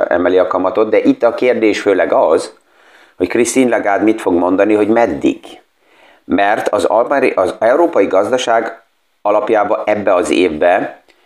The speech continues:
és kétezer-huszonháromra nézve jobb elvárásokat ad a nagy befektetőknek, mind akár az amerikai piac és kínai piac kétezer-huszonkettőben volt. Ezt csak a Fe-, az Európai Központi Bank tudná megint a kamat oldaláról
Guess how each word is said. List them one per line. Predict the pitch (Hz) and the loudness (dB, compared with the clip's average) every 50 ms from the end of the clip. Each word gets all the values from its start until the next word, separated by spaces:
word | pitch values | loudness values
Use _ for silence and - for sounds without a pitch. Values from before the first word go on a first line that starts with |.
| _ _ _ | _ _ _
és | - 92 - | -4 -4 -2
kétezer-huszonháromra | - 127 117 - 110 101 98 92 110 127 - 120 104 95 101 101 98 101 101 98 101 92 - - 92 92 90 | -2 -2 -2 0 0 0 0 0 0 -2 -2 -2 -4 -2 -2 -4 -2 0 0 2 0 0 0 -2 -2 0 0
nézve | 87 87 87 90 95 98 98 101 95 101 101 101 104 - - - - - | 0 2 2 2 2 2 0 0 0 2 4 4 4 2 0 -4 -12 -12
jobb | - 95 104 113 110 113 - | -6 -2 -2 0 0 -2 -2
elvárásokat | - 101 98 101 95 95 92 90 90 90 95 - - 98 - 90 85 - | 0 0 0 2 0 0 0 0 0 -2 -2 -2 -4 -4 -2 -2 -2 -2
ad | - 82 85 90 107 - - | 0 0 2 0 0 -2 -4
a | - - 87 82 78 - - | -4 -2 0 0 0 0 0
nagy | 87 87 85 | 0 0 0
befektetőknek, | - 87 - - 101 - 113 107 - 110 107 107 - 110 107 104 - - - - _ _ _ _ | 0 0 -2 -2 -2 -2 -4 -2 0 0 0 0 0 -2 -2 -4 -4 -10 -16 -20 _ _ _ _
mind | - 95 107 127 143 143 131 - | -6 -2 0 2 2 2 2 0
akár | - 113 113 - 110 95 92 95 92 - - - | 0 -2 -2 -2 -2 0 0 0 -2 -4 -6 -4
az | - 87 87 | -4 -4 -2
amerikai | - 101 107 117 120 135 131 - 131 127 | -2 -2 0 0 0 0 0 0 -2 -2
piac | 127 - 127 123 123 123 127 - | 0 0 0 2 2 2 2 0
és | - 90 - - | 0 -2 -2 -2
kínai | - 117 117 110 117 110 110 | -2 -2 -2 0 0 0 0
piac | 107 110 113 107 104 104 107 104 - - | 0 0 0 2 2 2 0 -2 -4 -4
kétezer-huszonkettőben | - 110 104 - 98 90 95 92 - 117 - - 98 87 - 98 90 - - - 85 80 85 80 73 | -2 -2 -2 0 0 -2 0 0 -2 -2 -2 -2 -2 -2 -2 -2 -4 -4 -2 -2 0 0 0 0 0
volt. | 95 101 87 65 - - - | 0 0 0 0 -2 -2 -2
Ezt | - 101 120 - - - - - - - | -2 0 0 -2 -4 -8 -10 -14 -20 -14
csak | - - 120 - - | -8 -6 -6 -4 -2
a | 110 107 | -4 -4
Fe-, | 107 - - - 135 151 - - | -4 -4 -4 -2 -2 -2 -2 0
az | - 107 95 90 90 92 85 | 0 0 0 2 0 0 0
Európai | 101 123 160 165 143 123 113 - | 0 0 2 0 0 0 0 -2
Központi | - 117 117 - 113 101 92 104 | -2 -2 -4 -2 -4 -4 -2 -2
Bank | 90 98 104 107 110 - | -2 0 0 -2 -2 -2
tudná | - 147 143 110 95 90 80 71 73 87 - | 0 0 0 0 0 -2 0 0 -2 -2 -2
megint | - - 101 101 104 95 87 | -2 -2 0 0 0 0 -2
a | 85 | -2
kamat | - 113 107 107 98 - - | -2 -4 -2 -2 -2 0 0
oldaláról | 95 95 87 90 87 82 78 78 76 76 73 73 69 - | 2 2 2 2 0 0 0 0 0 0 0 0 -2 -4